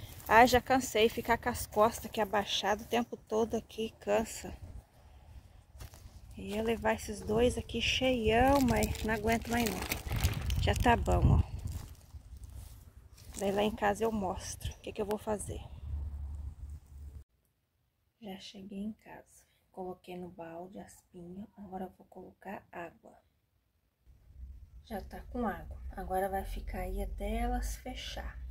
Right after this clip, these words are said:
murchar, pra mim colocar no vaso. Tem que colocar elas fechadinha. Se colocar aberta, daí depois, a hora que molhar a planta, ela vai murchar e vai ficar todo aquele espaço aparecendo a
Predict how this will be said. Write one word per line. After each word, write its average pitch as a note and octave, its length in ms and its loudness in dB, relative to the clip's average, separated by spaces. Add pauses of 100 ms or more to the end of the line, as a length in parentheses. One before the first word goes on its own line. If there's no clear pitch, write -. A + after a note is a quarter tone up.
(200)
murchar, F#3+ 800 -6
pra G#3 100 -14
mim G3+ 220 -6
colocar G#3 420 -10
no A3+ 120 -8
vaso. - 460 -12 (540)
Tem G3+ 160 -8
que G3+ 80 -16
colocar G3+ 440 -6
elas G3+ 240 -6
fechadinha. G#3 880 -6 (460)
Se - 200 -12
colocar F#3+ 540 -4
aberta, G3+ 760 -6 (920)
daí G3+ 180 2
depois, G#3 480 -4
a G3 60 2
hora F#3+ 140 -2
que - 120 -18
molhar F#3 380 -8
a - 120 -20
planta, G#3+ 600 -4
ela F#3 240 -4
vai F#3 180 -4
murchar F#3 480 -4
e G#3 60 0
vai G3+ 160 -4
ficar G3+ 420 -12
todo A3 200 -12
aquele A#3 240 -12
espaço G3+ 540 -14
aparecendo G3 1200 -10
a G3 80 -10